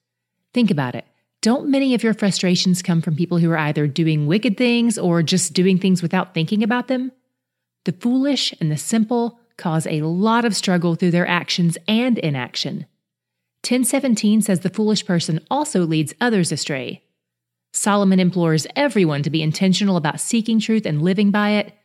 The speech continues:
It may mean more work on the front end, but it will bless you in the long run.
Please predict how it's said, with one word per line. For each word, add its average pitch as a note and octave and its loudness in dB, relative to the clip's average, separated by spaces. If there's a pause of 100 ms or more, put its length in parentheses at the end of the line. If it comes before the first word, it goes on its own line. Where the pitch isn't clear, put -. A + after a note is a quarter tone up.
(280)
It F3 -4
may G3+ 4
mean F#3+ 4
more A3 4
work E3+ 0
on D#3 -2
the D3+ -2
front G3 0
end, A3+ -2 (280)
but F3+ -2
it F3+ 0
will E3+ -2
bless A3 -2
you D#3 0
in D#3+ -2
the E3 0
long G3+ 0
run. A#2 -10